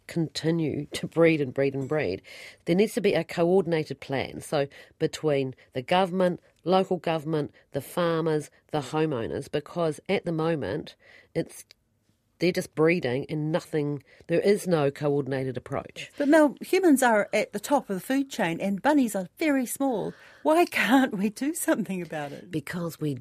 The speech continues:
Speaker 1: dither and dither and dither a bit more, and it's always someone else's fault and it's always someone else's problem, and, uh, there's no plan.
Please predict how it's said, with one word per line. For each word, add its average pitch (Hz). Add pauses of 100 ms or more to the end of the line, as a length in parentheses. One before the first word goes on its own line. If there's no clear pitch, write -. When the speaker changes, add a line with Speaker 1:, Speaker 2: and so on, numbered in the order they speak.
Speaker 1:
dither 107 (500)
and 147
dither 123
and 143
dither 139
a 127
bit -
more, 127
and 151
it's 127
always 160
someone 139
else's 123
fault 127
and 131
it's 120
always 165
someone 131
else's 123
problem, 123 (540)
and, 156 (380)
uh, 170
there's 190
no 240
plan. 254